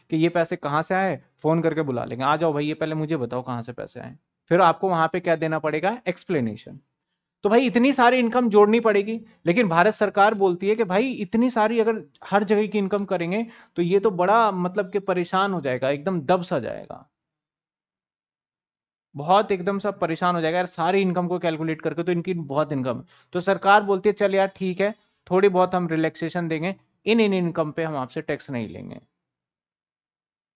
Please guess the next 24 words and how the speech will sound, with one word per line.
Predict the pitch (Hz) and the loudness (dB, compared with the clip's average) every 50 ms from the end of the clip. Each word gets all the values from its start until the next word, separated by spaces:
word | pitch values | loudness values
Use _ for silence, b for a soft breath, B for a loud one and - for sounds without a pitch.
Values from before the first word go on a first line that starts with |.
| _ _ _ _ _ - | _ _ _ _ _ 2
आप | 151 156 160 208 | 4 4 4 4
किसान | - 185 175 180 190 190 202 214 208 | 0 -2 0 2 4 4 4 4 4
हो | 202 214 269 285 - - _ _ _ _ _ _ _ _ _ _ _ _ _ _ _ _ _ _ _ _ | 2 0 0 -2 -6 -18 _ _ _ _ _ _ _ _ _ _ _ _ _ _ _ _ _ _ _ _
तो | - 175 | -4 -2
अच्छा | - 165 - - - 190 190 | -2 -2 -4 -2 -2 -2 0
काम | 185 185 185 185 185 | 2 0 0 0 -2
कर | 170 180 175 165 | -2 -2 -2 -2
रहे | 165 180 | -2 -6
हो, | 202 220 220 214 196 - _ _ _ _ _ - | -8 -8 -10 -14 -18 -20 _ _ _ _ _ -12
अब | 123 123 - | -8 -2 0
पता | 156 147 175 | 2 4 4
है | 180 180 | 4 4
किसान | 175 180 170 - 170 160 165 170 175 | 2 0 -2 0 0 0 0 0 -2
को | - - 185 185 180 | -2 -2 0 0 2
अगर | 165 160 160 165 160 | 2 0 0 0 0
हम | 165 165 160 160 160 160 147 123 117 | -2 -2 -4 -4 -4 -6 -6 -6 -4
बेनिफिट्स | 117 131 127 110 127 135 135 147 151 - 165 160 - 165 | -4 -4 -6 -2 0 0 0 2 0 -2 -4 -4 -2 -2
वगैरह | 156 156 151 156 | 0 0 0 -2
नहीं | 151 156 170 | -2 -2 -2
देंगे, | 160 165 139 127 | -2 -4 -4 -4
फिर | 120 - 135 | -2 0 2
आंदोलन | 151 156 156 160 170 165 165 156 151 | 2 2 2 0 -2 -4 -4 -4 -6
हो | 143 | -8
जाएगा। | 127 127 123 123 123 123 123 | -8 -10 -10 -12 -12 -14 -16